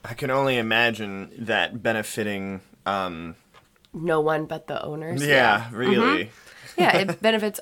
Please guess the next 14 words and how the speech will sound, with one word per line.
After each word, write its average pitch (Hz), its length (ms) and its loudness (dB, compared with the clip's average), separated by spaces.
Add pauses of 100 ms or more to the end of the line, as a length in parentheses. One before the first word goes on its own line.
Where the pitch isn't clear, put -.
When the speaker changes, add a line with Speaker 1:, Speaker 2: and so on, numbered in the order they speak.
Speaker 2:
only 220 260 2
the 190 80 -4
people 180 280 -6
at 165 100 -12
the - 80 -14
top. - 360 -10 (840)
In 220 140 2
nineteen 226 460 0
forty-four, 160 800 -4
at 165 160 -6
the 185 120 -4
age 185 240 -4
of 180 100 -6
fifteen 190 920 -4